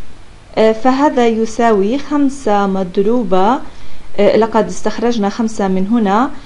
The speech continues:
آه، أربعين تقسيم خمسة يساوي ثمانية، ثمانية سي، آه، آه، تكعيب ناقص دي تكعيب.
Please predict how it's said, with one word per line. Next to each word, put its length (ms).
آه، 180
أربعين 420
تقسيم 540
خمسة 360
يساوي 600
ثمانية، 800
ثمانية 760
سي، 720
آه، 440
آه، 400
تكعيب 680
ناقص 500
دي 160
تكعيب. 640